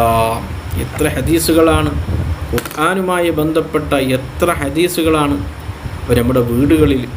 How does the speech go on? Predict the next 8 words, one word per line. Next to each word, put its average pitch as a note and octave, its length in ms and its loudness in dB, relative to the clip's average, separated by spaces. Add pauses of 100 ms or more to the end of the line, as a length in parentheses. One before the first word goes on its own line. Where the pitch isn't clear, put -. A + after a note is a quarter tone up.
(560)
ഖുർആൻ D#3+ 380 0
ഓതുന്ന C3+ 420 2
വീടായിരിക്കണം, A2+ 600 -2 (1800)
അള്ളാഹുവിൻ്റെ F3+ 520 2
ദിക്റുകൾ G3 440 0
അസ്മാകൾ G3+ 640 2
ചൊല്ലുന്ന F#3+ 440 0
വീടുകളായിരിക്കണം, D#3+ 920 0